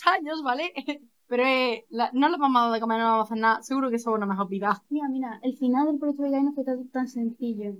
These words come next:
Speaker 2: Miembros de la famosa área nevada de Estados Unidos aseguran haber escuchado oídos y rasguños. Se dice que el monstruo escapó de su jaula en un intento de sobrevivir y buscar alimento, no antes de dejar a dos guardias muertos y muchos problemas de historia alrededor.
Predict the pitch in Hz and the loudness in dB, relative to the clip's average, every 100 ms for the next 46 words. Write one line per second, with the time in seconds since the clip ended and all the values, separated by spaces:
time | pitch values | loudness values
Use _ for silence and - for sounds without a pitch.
0 | - 240 247 262 269 269 262 240 240 220 | -6 -2 0 0 0 0 -2 -2 -4 -4
1 | 247 240 233 220 220 220 214 220 254 277 | -2 -2 -2 -4 -4 -6 -6 -2 -2 0
2 | 247 233 240 226 233 240 247 247 240 262 | -2 -2 -2 -6 -8 -8 -4 -2 -2 -2
3 | 269 226 214 247 247 214 208 220 254 254 | -4 -6 -4 -2 -2 -4 -6 -6 -4 -2
4 | 240 247 240 220 254 240 220 285 285 277 | -2 -4 -8 -8 -6 -4 -4 -4 -2 -2
5 | 277 262 285 _ _ - 247 269 269 269 | 0 -2 -4 _ _ 0 4 6 4 2
6 | 247 226 240 269 285 269 277 277 233 233 | 0 -2 0 0 0 0 -2 -2 -4 -4
7 | 240 247 220 220 208 196 - _ _ 247 | -2 -2 -2 -6 -8 -12 -14 _ _ 2
8 | 269 277 285 311 277 240 233 262 247 240 | 4 4 4 2 2 0 0 -2 0 0
9 | 269 247 233 233 226 240 294 254 262 247 | 0 0 0 -2 -2 -2 -2 -2 -6 -8
10 | 226 220 220 233 214 226 233 226 202 202 | -8 -8 -10 -12 -10 -12 -12 -16 -16 -16